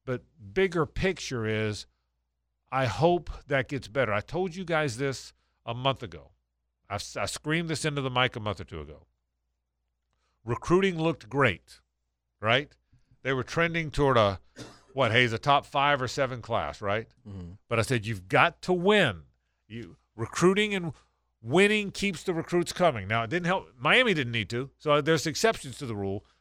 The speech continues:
Speaker 1: But for the most part, you need to win to keep 'em coming. I think the reason Florida's faded a little bit is how the program has looked on the field the last, starting with the Vanderbilt loss.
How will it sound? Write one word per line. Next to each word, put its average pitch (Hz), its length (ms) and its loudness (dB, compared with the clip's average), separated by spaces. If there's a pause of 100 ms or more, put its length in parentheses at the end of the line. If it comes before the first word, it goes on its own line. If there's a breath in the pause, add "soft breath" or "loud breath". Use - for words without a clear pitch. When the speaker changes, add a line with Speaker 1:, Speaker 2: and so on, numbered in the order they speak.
Speaker 1:
But 151 120 -6
for 165 100 -4
the 156 80 0
most 196 300 2
part, 180 220 0
you 139 120 -6
need 147 320 -4
to 160 60 0
win 147 240 -2
to 139 80 -6
keep - 260 -8
'em 123 80 -10
coming. 120 320 -8 (560)
I 165 160 6
think 175 300 -4
the 151 100 -2
reason 160 380 0
Florida's 156 420 -2
faded 170 380 2
a - 20 -2
little 120 220 0
bit 120 180 0
is 113 140 -6
how 135 160 0
the 135 100 -4
program 139 360 -4
has 117 120 -6
looked 127 220 -2
on 123 160 0
the 117 80 -6
field 117 260 -4
the 107 60 -4
last, 107 280 0 (140)
starting 151 340 2
with 143 120 -6
the 131 80 -6
Vanderbilt 95 400 -4
loss. 76 280 -20